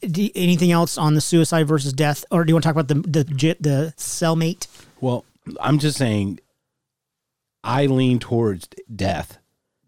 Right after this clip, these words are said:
Speaker 2: eighty percent dead, and that it was not him.
Speaker 1: Okay.
Speaker 2: Um, if be-, because of this, it's not like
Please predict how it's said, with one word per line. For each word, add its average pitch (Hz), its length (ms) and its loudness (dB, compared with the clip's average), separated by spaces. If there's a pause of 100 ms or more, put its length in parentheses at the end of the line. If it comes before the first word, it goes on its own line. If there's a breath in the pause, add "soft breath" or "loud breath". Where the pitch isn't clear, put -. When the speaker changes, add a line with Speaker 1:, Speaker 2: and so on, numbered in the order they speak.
(160)
Speaker 2:
eighty 113 260 2
percent 98 540 -4 (440)
dead, 80 320 -6 (840)
and 98 320 0
that 95 160 0
it 90 120 -4
was 85 420 -6 (420)
not 80 340 -6
him. 73 340 -14 (480)
Speaker 1:
Okay. 151 340 -2 (380)
Speaker 2:
Um, 80 500 -6 (540)
if - 400 -2 (360)
be-, 127 140 -4 (240)
because 123 320 0
of 107 60 0
this, - 300 -10 (760)
it's - 280 -4
not 156 300 -2
like 143 360 0